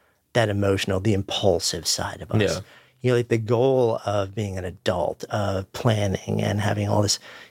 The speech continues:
Speaker 1: you know, is self-control, which is essentially, you know, like, we eliminate the influence of the impulsive emotional side of ourselves,
Speaker 2: Mm-hmm.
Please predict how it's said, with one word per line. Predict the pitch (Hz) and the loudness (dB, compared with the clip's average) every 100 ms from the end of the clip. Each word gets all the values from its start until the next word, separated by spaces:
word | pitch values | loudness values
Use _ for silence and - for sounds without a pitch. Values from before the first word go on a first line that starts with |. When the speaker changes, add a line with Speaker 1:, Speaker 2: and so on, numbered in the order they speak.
| _ | _
Speaker 1:
you | 120 | 0
know, | 107 | 2
is | 104 | 2
self-control, | - 117 113 113 107 98 95 | 2 2 0 -2 -2 0 0
which | 98 - | -2 -2
is | 104 | -2
essentially, | 98 - 104 107 104 98 92 92 _ - _ _ | 0 0 0 -2 -2 -2 -2 -6 _ -20 _ _
you | 117 | 2
know, | |
like, | 104 101 | 2 2
we | 127 135 | 2 4
eliminate | 123 117 117 113 107 | 4 4 4 4 2
the | - 98 | -2 -4
influence | 98 95 95 90 87 - | -4 -4 -4 -4 -4 -4
of | 92 | -2
the | 95 | -2
impulsive | 92 - 92 87 - 92 - | -4 0 0 2 -2 -2 -2
emotional | 92 90 - - 101 82 | -2 -2 -2 -2 0 2
side | - 104 101 92 | 2 0 0 -2
of | 85 | -2
ourselves, | - - - - - - - | -2 0 0 0 -2 -8 -4
Speaker 2:
Mm-hmm. | 104 95 87 | 0 2 0